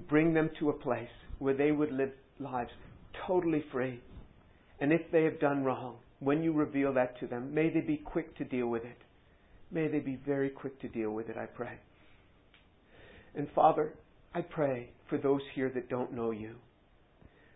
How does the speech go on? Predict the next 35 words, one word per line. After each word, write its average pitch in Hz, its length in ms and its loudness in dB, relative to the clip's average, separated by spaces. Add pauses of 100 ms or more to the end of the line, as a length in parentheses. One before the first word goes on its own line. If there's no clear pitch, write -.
Lord, 151 320 8
I 160 160 2
know 151 300 4
that 147 240 -6
they 147 120 0
are 131 180 0 (120)
incapable 170 1000 0 (960)
of 143 160 2
repentance 127 500 -6 (600)
without 127 400 0
you 120 240 -4 (240)
being 123 280 -4
there. 117 260 -10 (720)
That 151 180 2
to 175 80 4
them, 156 300 2
these 147 180 0 (100)
things 147 260 2
that 139 100 -2
I'm 135 120 0 (120)
speaking 139 320 -4
about 120 320 0 (120)
sound 131 200 -6 (200)
so 147 300 -2 (100)
foreign. 110 360 -4 (1120)
Father, 160 340 8
I 160 120 4
pray 131 480 -2
that 131 160 -8
you 143 160 -6 (140)
draw 135 220 8
them 151 180 0 (100)
to 143 80 -2
a 131 40 -2
place 117 380 -4